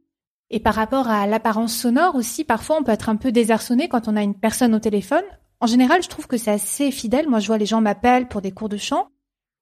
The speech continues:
En général, euh, l'idée que je m'en fais est très, très fidèle à la personne que je vais recevoir. Mais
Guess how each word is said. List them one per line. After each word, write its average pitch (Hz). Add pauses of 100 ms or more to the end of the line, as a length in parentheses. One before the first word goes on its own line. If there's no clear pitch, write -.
(160)
En 202
général, 226
euh, 196
l'idée 254
que 285
je 233
m'en 226
fais 320 (360)
est 214
très, 302 (220)
très -
fidèle 254
à 214
la 202
personne 233
que 233
je 190
vais 196
recevoir. 208
Mais 226